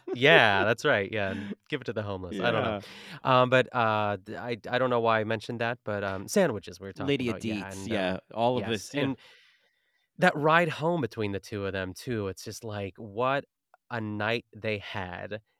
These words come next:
Speaker 1: And, like, that line just made me laugh so hard, too. Like, "If, if you'll <laughs> excuse me, I'm gonna go home and have a heart attack."
Speaker 2: Oh, I
Speaker 1: Because,
Speaker 2: love
Speaker 1: like,
Speaker 2: that. Yeah.
Speaker 1: not only would it be terrible if she died, it's like, you killed your boss's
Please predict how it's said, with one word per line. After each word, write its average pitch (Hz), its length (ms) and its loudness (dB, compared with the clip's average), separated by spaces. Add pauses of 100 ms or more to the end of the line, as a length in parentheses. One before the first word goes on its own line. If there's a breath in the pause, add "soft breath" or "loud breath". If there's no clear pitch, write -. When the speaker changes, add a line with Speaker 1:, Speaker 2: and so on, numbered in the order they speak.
(100)
Speaker 1:
And, 123 200 0
like, 110 200 -2
that 131 160 0
line 156 300 -4
just - 160 -12
made 139 140 -4
me 139 120 -4
laugh 117 300 -2
so 92 220 -8
hard, 90 260 -8
too. - 200 -10
Like, 92 280 -8
"If, - 160 -14
if - 140 -18
you'll 104 100 -8
<laughs> - 20 -12
excuse - 380 -8
me, 113 140 -4
I'm 101 160 -10
gonna 98 140 -8
go 98 200 -8
home 95 240 -10
and 92 100 -10
have 90 160 -12
a 90 60 -10
heart 90 220 -12
attack." - 360 -16
Speaker 2:
Oh, 120 160 2
I 98 120 -2
Speaker 1:
Because, - 20 -4
Speaker 2:
love 92 300 -8
Speaker 1:
like, - 80 -20
Speaker 2:
that. 82 360 -6
Yeah. 87 380 -6
Speaker 1:
not 202 200 0
only 175 260 -2
would 123 200 0
it 98 140 -4
be 104 120 -10
terrible 95 440 -6
if 92 100 -10
she 95 160 -14
died, 92 380 -10
it's - 180 -12
like, 101 260 -10
you 117 220 -12
killed 143 380 -6
your 110 200 -10
boss's 101 720 -8